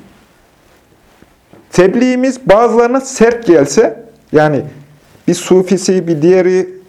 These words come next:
bidat fırkaları, bunlar hadi bir yere kadar seni beni kaba görür de,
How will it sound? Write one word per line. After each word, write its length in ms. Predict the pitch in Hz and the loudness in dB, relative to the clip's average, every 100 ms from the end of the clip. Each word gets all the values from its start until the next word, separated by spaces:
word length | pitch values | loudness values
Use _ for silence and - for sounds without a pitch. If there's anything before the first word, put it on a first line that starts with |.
| _ _ - | _ _ -2
bidat 300 | 127 190 196 | 2 2 2
fırkaları, 560 | 180 - 160 165 240 - - - _ - | 0 2 2 2 0 -6 -18 -20 _ -2
bunlar 420 | 147 196 240 254 175 - - | 0 2 2 0 -2 -10 -16
hadi 420 | - 190 196 185 160 | -4 -2 0 -2 0
bir 80 | |
yere 220 | 226 208 190 | 2 2 2
kadar 420 | 185 160 156 160 | 0 2 0 -2
seni 340 | - 165 160 | -2 -2 0
beni 200 | 160 156 | 0 -2
kaba 280 | - 151 156 | 0 0 2
görür 360 | 156 208 294 143 | 2 0 0 -2
de, 160 | - | -2